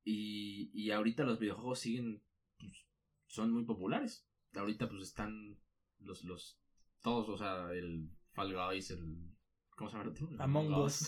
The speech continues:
Speaker 1: Us,
Speaker 2: <laughs>
Speaker 1: Fortnite, no sé, todos los que están de moda ahorita. Pero los gameplays no están tan fuertes.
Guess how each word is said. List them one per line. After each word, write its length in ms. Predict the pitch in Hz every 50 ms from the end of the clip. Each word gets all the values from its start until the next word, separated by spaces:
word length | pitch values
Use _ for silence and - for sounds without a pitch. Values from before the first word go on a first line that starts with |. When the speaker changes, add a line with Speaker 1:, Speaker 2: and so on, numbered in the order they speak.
| -
Speaker 1:
Us, 0 |
Speaker 2:
<laughs> 600 | 147 147 139 - - - 190 165 151 165 160 156
Speaker 1:
Fortnite, 440 | - 107 104 101 98 95 95 95 95
no 100 | 104 101
sé, 180 | 95 113 107 - - _ _
todos 200 | - 120 120 123
los 140 | 117 110 -
que 80 | - -
están 220 | - 107 104 104
de 60 | 101
moda 160 | 101 101 98
ahorita. 380 | 98 104 107 101 - 113 - - _ - - - - _ _
Pero 200 | - 113 107 107
los 160 | 107 104 101
gameplays 320 | 110 123 127 131 139 139 127
no 80 | 123 127
están 240 | 131 - 123 123 120
tan 160 | 123 113 104 -
fuertes. 400 | - 170 - - 165 147 -